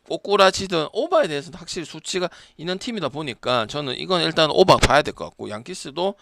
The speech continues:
여러분 아시다시피 중심 타선 앞세워가지고 어, 실-, 어쩔 수가 없죠. 그죠? 기분 내재돼 있는 거기 때문에 그런 부분은 쉽게 홈런, 오늘 에스에스지 홈런 내서 지금 점수 많이 나듯이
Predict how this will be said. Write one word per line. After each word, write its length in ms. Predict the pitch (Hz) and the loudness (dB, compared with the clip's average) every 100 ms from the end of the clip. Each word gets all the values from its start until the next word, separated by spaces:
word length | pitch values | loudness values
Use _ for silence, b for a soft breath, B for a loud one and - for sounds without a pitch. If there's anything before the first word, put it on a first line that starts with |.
| b b | b b
여러분 180 | 151 131 | -10 -10
아시다시피 520 | 107 - 147 - 135 | -10 -8 -8 -8 -12
중심 300 | 123 123 139 | -10 -8 -8
타선 260 | 151 156 120 | -4 -6 -6
앞세워가지고 760 | 90 - 147 110 101 101 143 156 B B B B | -10 -6 -8 -8 -12 -8 -8 -8 B B B B
어, 300 | 123 120 107 | -12 -10 -10
실-, 300 | 110 - 240 - | -10 -8 -10 -12
어쩔 280 | - 190 415 | -12 -6 -4
수가 240 | 415 403 330 | -2 -2 -4
없죠. 240 | - 185 | -4 -6
그죠? 240 | 131 135 | -4 -8
기분 340 | 127 165 175 139 | -8 -10 -10 -10
내재돼 400 | 107 107 156 165 | -12 -10 -10 -8
있는 140 | 165 | -10
거기 240 | 120 104 98 | -10 -12 -12
때문에 560 | 95 98 107 113 104 _ B B B | -16 -14 -10 -8 -10 _ B B B
그런 240 | - 196 202 | 0 0 0
부분은 320 | 185 180 139 | -4 -4 -4
쉽게 260 | - 165 | -6 -4
홈런, 340 | 196 214 226 220 | -4 -4 -4 -2
오늘 200 | 214 196 - | 0 0 0
에스에스지 480 | 165 208 214 214 | -2 -2 -4 -6
홈런 320 | 180 180 185 175 | -12 -10 -8 -8
내서 180 | 143 | -8
지금 180 | 120 117 | -10 -10
점수 300 | 101 139 151 | -8 -8 -8
많이 220 | 110 85 | -8 -8
나듯이 360 | 117 143 139 113 | -4 -4 -4 -18